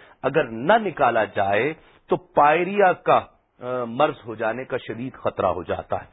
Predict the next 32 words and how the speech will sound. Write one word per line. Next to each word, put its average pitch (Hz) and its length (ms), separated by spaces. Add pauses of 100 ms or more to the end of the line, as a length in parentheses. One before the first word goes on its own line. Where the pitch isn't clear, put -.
(320)
اس 220 100
کے 285 100
بعد 233 260
اگر 202 320
ہم 180 240
مسوڑوں 180 440
میں، 147 140 (260)
آ، - 60
آ، 135 40 (1000)
یہ، 165 120
اس 143 160
کو 160 100
خلال 156 420
نہیں 175 180
کرتے 113 340
ہیں 147 100
تو 170 140
مسوڑوں 160 360
میں 208 120
پیپ 214 420
ہو 110 60
جاتی 95 440
ہے 98 60 (300)
اور 170 140
وہ 180 120
پیپ 196 560
انسان 156 580
کی 165 140
تھوک 202 420
کے 165 100
ذریعے، 127 420 (400)
آ، 131 80